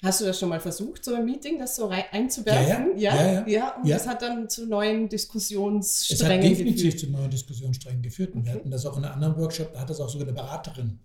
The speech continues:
Speaker 2: auch reingebracht. Also es wird zu, anscheinend von mehreren Seiten genau in
Speaker 1: Okay.
Speaker 2: der Form verwendet, einfach mal zu sagen, "Hey,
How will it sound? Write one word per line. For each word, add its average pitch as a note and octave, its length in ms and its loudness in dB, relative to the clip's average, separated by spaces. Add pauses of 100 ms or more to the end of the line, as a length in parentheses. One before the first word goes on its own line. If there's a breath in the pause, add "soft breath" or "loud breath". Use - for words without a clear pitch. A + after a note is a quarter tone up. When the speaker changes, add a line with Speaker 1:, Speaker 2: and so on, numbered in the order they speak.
Speaker 2:
auch - 500 -4
reingebracht. A#2 600 -6
Also A#2 180 -8
es A#2+ 200 -4
wird D3+ 200 -2
zu, - 260 -8 (120)
anscheinend C#3+ 720 0 (140)
von C#3+ 180 0
mehreren C#3+ 400 2
Seiten A2+ 440 -8 (420 loud breath)
genau C3+ 300 2
in - 80 2
Speaker 1:
Okay. B2+ 120 0
Speaker 2:
der C3+ 100 0
Form C3 280 -2
verwendet, D3+ 540 0
einfach C3+ 220 -4
mal D3+ 100 -2
zu D3+ 100 -8
sagen, C#3 360 -6
"Hey, C3 420 -2